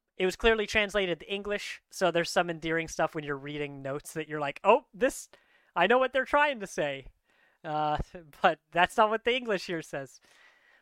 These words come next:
But, um, anyway, there, there's lots of, just lots of fun to have there. It's, you can play with two, three, or four people total. Um, and you have to escape. Essentially, you're,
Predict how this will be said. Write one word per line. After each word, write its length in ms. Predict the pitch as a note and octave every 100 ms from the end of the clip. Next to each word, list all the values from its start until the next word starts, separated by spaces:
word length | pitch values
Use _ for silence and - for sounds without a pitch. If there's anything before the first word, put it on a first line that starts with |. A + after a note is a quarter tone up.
| _
But, 220 | E3+ E3 _ -
um, 400 | E3 D#3 D#3 D#3 _ _ _ _ _ -
anyway, 380 | D#4+ C4+ G3
there, 180 | F#3+ A#3
there's 220 | A3+ A3+ A3
lots 360 | C4+ C#4 -
of, 200 | A#3 -
just 300 | - F#3+ - A#3 B3+
lots 320 | C4 A#3 -
of 100 | G3
fun 340 | - G3+ F#3 F3
to 100 | F3+
have 300 | D#3+ D#3+ D3+
there. 260 | D#3 D3+ D#3+
It's, 200 | E3 -
you 100 | F3 E3
can 120 | E3+
play 180 | F#3 E3+
with 220 | D#3 _
two, 280 | - G#3 G3+
three, 260 | - G3 F#3
or 80 |
four 240 | D#3 - E3+
people 420 | - D3+ C#3+ D3 - -
total. 380 | D3 B2+ C3+ - _ _ _ _ _ _ -
Um, 480 | D3+ D3 C#3 C#3 C3+ _ _ _ _ _ -
and 100 | F3+
you 60 |
have 100 | G3 -
to 60 |
escape. 380 | A#3 - F4 - _ -
Essentially, 460 | - A#3+ A#3 C4+ C4
you're, 260 | A#3+ A3+